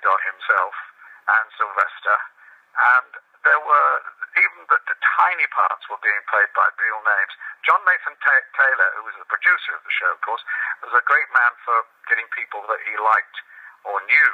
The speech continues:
off of the stage or the television. So it was my lucky day when I walked in, and, um, John Na-, Nathan Taylor said, "Oh, I know you. Uh,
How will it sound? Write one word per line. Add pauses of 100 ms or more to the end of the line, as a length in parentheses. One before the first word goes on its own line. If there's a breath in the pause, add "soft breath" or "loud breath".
(240)
off
of (240)
the
stage
or
the
television. (560 loud breath)
So (560)
it
was (100)
my
lucky
day (100)
when
I (120)
walked
in, (840 soft breath)
and,
um, (480)
John
Na-,
Nathan
Taylor
said,
"Oh,
I
know (140)
you. (540 loud breath)
Uh,